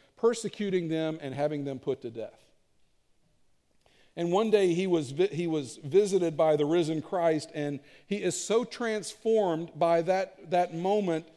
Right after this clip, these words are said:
um, that he joins the movement that he had to that point hated. He joins the movement that he has persecuted and literally had those people put to death.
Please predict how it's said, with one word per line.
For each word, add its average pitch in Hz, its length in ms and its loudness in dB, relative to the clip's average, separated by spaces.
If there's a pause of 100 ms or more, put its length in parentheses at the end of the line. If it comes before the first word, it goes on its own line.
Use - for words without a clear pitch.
(420)
um, 151 380 0 (1200)
that 175 100 4
he 196 220 -4
joins 185 840 0
the 180 140 0
movement 180 640 -2
that 180 160 2
he 190 200 -2
had 180 280 -2 (280)
to 247 180 -2
that 208 300 2
point 202 360 0 (140)
hated. 190 480 -2 (1200)
He 220 160 -4
joins 233 500 0
the 220 80 0
movement 196 440 0
that 190 120 2
he 202 140 -4
has 196 180 2
persecuted 196 840 -2
and 175 140 -6
literally 196 500 0 (220)
had 226 320 -4
those 208 240 2
people 190 380 -4
put 190 260 -4
to 165 80 -4
death. 151 380 -4